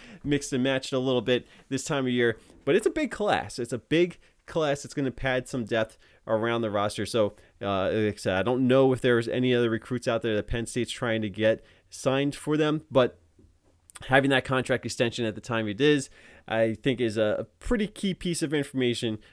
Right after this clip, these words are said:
for Penn State moving forward. So we'll see if that has any impact moving into the early signing period. Like I said, that it will begin again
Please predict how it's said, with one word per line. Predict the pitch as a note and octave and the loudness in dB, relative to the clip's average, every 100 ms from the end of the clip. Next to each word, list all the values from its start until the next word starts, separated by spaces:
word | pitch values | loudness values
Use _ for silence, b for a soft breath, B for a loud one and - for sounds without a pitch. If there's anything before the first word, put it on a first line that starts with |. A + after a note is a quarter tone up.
| b | b
for | - | -12
Penn | G#2 B2 G#2+ | -6 -4 -2
State | - G2+ | -2 -2
moving | G2 F#2 E2+ | -2 -4 -6
forward. | - F2+ E2 - | -8 -8 -8 -8
So | G#2 | -8
we'll | F#2+ | -6
see | - A2 | -2 -2
if | |
that | G#2 G2 | 0 0
has | F#2+ F#2 - | 0 -2 -6
any | A#2 G#2 F#2 | -6 -4 -4
impact | F#2 E2+ F2+ E2+ _ b b - | -6 -4 -4 -6 _ b b -14
moving | G#2+ A#2 A#2 A#2+ A2+ - | -4 -2 0 0 -2 0
into | G#3 A3 - G3 | 0 0 0 2
the | E3 D#3 | 2 2
early | D#3 C#3+ | 2 2
signing | - C#3 | 0 0
period. | C3 C#3 B2 | 0 0 2
Like | A#2+ | 2
I | A2 | 0
said, | - A#2 G#2+ | 2 2 4
that | A#2 | 2
it | A#2+ - | 2 -2
will | A2 B2 | 0 0
begin | A#2 A#2+ A#2+ A2+ | 2 0 2 2
again | A2+ A2+ A2 A2 | 0 0 0 0